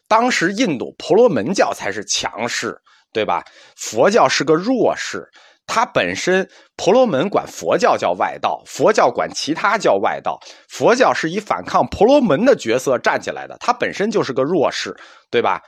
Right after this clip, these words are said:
人婆罗门教自己内部，人家互相叛教呢，那比-，那宗派观念比较强。那佛教里头你本来你就弱了，对吧？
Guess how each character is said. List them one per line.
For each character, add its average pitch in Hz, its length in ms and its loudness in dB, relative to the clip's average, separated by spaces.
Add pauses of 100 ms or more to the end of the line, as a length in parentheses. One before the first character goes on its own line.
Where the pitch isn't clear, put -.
(200)
人 170 140 0
婆 226 180 0
罗 214 120 4
门 165 160 -2
教 143 160 2
自 156 160 -12
己 98 80 -10
内 131 180 -4
部， 104 260 -10
人 87 160 -6
家 147 80 -2
互 113 200 -8
相 95 220 -2 (360)
叛 90 200 -8
教 87 220 -4
呢， 65 80 -16 (520)
那 104 120 -6 (140)
比-， 135 260 -4
那 123 140 -4
宗 127 180 -4
派 117 200 -2
观 113 160 0
念 101 120 -2
比 98 80 -6
较 95 120 0
强。 73 340 -10 (300)
那 220 80 0
佛 196 260 2
教 233 140 4
里 127 120 2
头 160 120 0
你 190 120 0
本 151 160 0
来 92 200 0
你 190 100 -2
就 107 100 -2
弱 110 320 0
了， 67 80 -8 (220)
对 127 100 0
吧？ 98 160 0